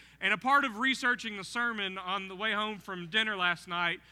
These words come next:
I looked this song up on the internet and I played it in the car, and the kids seemed to like it. It's a catchy song. So I guess Elvis came up with this idea of walking in someone else's shoes. "Walk a mile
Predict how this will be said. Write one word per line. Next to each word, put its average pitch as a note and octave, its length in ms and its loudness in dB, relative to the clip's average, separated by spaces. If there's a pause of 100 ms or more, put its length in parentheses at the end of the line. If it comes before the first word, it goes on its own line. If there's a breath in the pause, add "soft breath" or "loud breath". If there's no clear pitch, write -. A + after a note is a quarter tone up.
(180 loud breath)
I F3 120 4
looked A3 240 -2
this G#3 140 -6
song G3 320 -4
up G3+ 200 0
on F3+ 80 -4
the F#3 100 -4
internet F#3+ 320 -2
and E3 80 -8
I D#3+ 80 -2
played G3+ 320 -4
it F#3 120 -8
in D#3 100 -8
the C#3+ 80 -12
car, A3+ 340 -2
and E3 100 -6
the E3+ 60 -8
kids B3 320 -6
seemed F#3+ 260 -8
to D#3 80 -8
like B2 260 -6
it. G#3 160 -6
It's E3 120 -12
a G3+ 80 -10
catchy A#3 340 -2
song. F#3 560 -6 (280 loud breath)
So A3 100 -4
I A3 140 4
guess C4+ 260 0
Elvis B3 400 0
came A3 220 0
up G#3+ 160 -2
with G#3 100 -8
this G3+ 160 -6
idea G3+ 340 0
of F3 160 -4
walking G#3 640 -2
in D3 140 -12
someone G3+ 440 -4
else's F#3 360 -8
shoes. F3 420 -4 (220 loud breath)
"Walk G3+ 340 2
a B3 60 -2
mile F#3+ 560 0